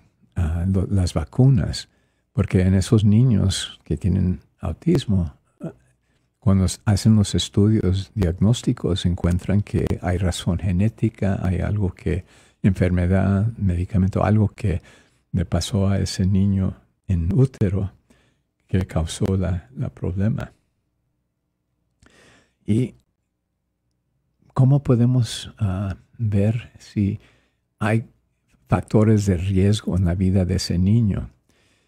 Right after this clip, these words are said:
Es como le dije, uno de ellos es que si, si es niño, más, más niños que niñas van a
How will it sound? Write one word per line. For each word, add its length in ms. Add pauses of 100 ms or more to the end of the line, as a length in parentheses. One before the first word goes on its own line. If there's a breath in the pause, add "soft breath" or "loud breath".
(640)
Es 140
como 180
le 100
dije, 280
uno 280
de 100
ellos 220
es 140
que 240
si, 440 (240)
si 500
es 400
niño, 540 (560)
más, 760 (160)
más 340
niños 800 (460)
que 140
niñas 460
van 200
a 320